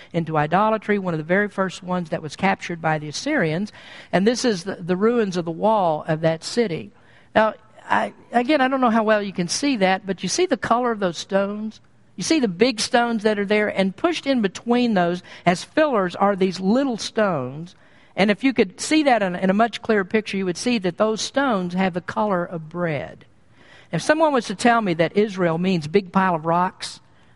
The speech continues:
I believe it, because Israel is just full of rocks. So these are people that would get the illustration that Jesus is getting, trying to get across here. Rocks are everywhere.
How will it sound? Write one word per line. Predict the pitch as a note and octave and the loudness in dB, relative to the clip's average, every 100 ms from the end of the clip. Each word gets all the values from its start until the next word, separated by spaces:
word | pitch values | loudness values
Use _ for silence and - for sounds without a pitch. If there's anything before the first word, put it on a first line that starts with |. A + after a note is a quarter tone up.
| - | -4
I | D#3+ | -2
believe | D#3+ F3 F3+ E3 | 0 2 2 0
it, | A#2 - - _ _ _ | -6 -12 -20 _ _ _
because | E3+ D#3+ F#3 F#3+ | -6 2 2 4
Israel | A3 F#3+ G3 E3+ | 2 2 0 2
is | |
just | F3 D3+ | 0 -2
full | - - A#3 F3+ | -6 0 0 0
of | D3+ | 0
rocks. | D#3+ C#3 - - - - - _ - | 0 0 -4 -12 -16 -18 -20 _ 0
So | G3+ | 2
these | A3 D4+ C4 | 4 2 2
are | |
people | G#3+ C4+ C4+ G3 | 2 0 2 0
that | F#3 F3+ | 2 2
would | E3+ D#3+ | 0 -2
get | A3 A#3 - | 0 0 0
the | F#3+ | -2
illustration | F#3 E3+ - G3 F#3+ - E3 | 0 -2 -2 -2 -2 -4 -6
that | D#3+ D3 | -6 -2
Jesus | F#3+ G3+ F3 D#3+ - | 0 0 0 -6 -6
is | E3 | -6
getting, | E3 F3 E3 D3+ - | -2 -2 -2 -8 -8
trying | - F#3+ F3+ | 0 0 0
to | |
get | E3 D3+ | -4 -4
across | - A3+ A#3 A3 - | -4 -2 -2 -4 -10
here. | C#3+ B2+ - - - | -8 -8 -12 -20 -8
Rocks | E3 G3+ B3 - G#3 | 2 4 2 0 0
are | F3+ - | 0 2
everywhere. | G#3 G#3 G3 D3+ C3 F#2+ | -2 -2 -6 -4 -4 -4